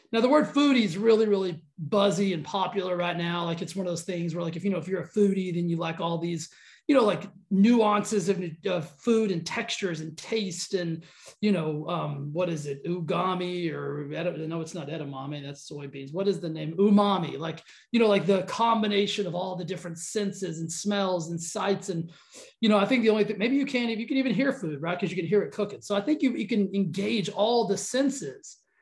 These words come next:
So can that person who loves food that much be fit? And the answer is, of course they can, right? I love food. I love food. I mean, I love the taste bud popping awesomeness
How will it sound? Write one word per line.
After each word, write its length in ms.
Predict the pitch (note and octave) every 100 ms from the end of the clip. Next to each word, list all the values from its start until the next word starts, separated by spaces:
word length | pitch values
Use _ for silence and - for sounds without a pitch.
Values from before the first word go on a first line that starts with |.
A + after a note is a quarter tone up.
| _ -
So 120 | A3
can 280 | - D#4 D4
that 200 | D4 G3+
person 560 | B3+ G3+ - D#3+ A#3+ - _ _ _
who 160 | G#3+ A3+
loves 480 | G#3 A3+ C4 A#3+ -
food 380 | C4+ B3 G3+
that 260 | G#3 G3+ G3
much 580 | F#3+ D#3 - - - - _ _ _ _ _ _ _ _ _
be 140 | D#3 A#3
fit? 320 | - G4+ - _ _ _ _ _ _ _ _ _ -
And 100 | G#3+
the 80 | B3
answer 220 | D4 C4+
is, 100 | A3+
of 140 | G3+ A#3
course 180 | C#4
they 140 | - C#3+
can, 160 | - - _ _ _ _ _ _ -
right? 200 | E3+ G#3
I 100 | C4+
love 240 | D#4 G#3
food. 260 | - - - _ _ _ _ _ _ -
I 200 | G#3 B3
love 440 | G#3 A#3 A#3+ -
food. 240 | C4+ B3+ F#3
I 60 |
mean, 120 | A#3 G#3+
I 40 |
love 240 | A#3 A3
the 80 | G#3
taste 500 | G#3 - A#3+ A#3 F3+
bud 320 | G#3+ A3 G#3+
popping 460 | - A3 G#3+ A3 G#3+
awesomeness 800 | F#3+ A3+ - G#3 F3+ F#3 F#3 -